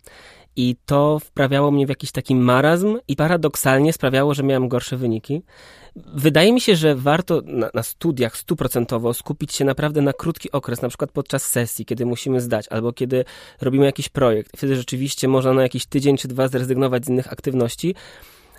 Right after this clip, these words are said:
ale jednak warto mieć coś innego, coś w zanadrzu, co nas, co nam te myśli odciągnie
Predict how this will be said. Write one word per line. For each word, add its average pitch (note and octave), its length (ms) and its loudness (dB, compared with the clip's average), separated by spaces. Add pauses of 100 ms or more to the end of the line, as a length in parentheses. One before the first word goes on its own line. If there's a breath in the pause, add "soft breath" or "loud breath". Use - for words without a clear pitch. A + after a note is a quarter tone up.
ale C3 220 2
jednak C#3+ 300 0
warto B2 340 2
mieć C#3+ 240 2
coś - 220 -10
innego, A2+ 440 -2
coś C3 200 -4
w B2+ 60 -8
zanadrzu, C3 420 0
co C3 100 -2
nas, C3 220 0
co C3+ 220 0
nam C3+ 180 2
te C#3+ 120 0
myśli C#3 320 2
odciągnie A#2+ 600 -2